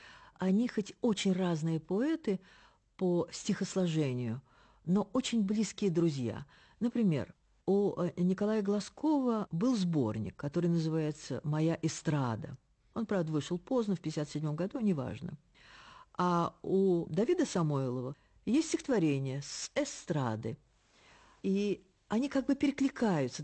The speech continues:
Вернее, Давид Самойлов ищет диалог с Николаем Глазковым, со своим другом.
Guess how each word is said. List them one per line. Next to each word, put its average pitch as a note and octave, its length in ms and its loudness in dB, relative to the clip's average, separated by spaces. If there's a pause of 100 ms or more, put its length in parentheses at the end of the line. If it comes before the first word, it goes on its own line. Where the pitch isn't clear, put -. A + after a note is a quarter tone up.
Вернее, A#3 440 0
Давид A3 340 0
Самойлов B3 540 0 (160)
ищет A#3+ 420 0
диалог G#3 640 2
с - 120 -10
Николаем C#3 640 -2 (380)
Глазковым, B2+ 760 -6 (160)
со - 180 -8
своим A#2+ 360 -4
другом. - 420 -8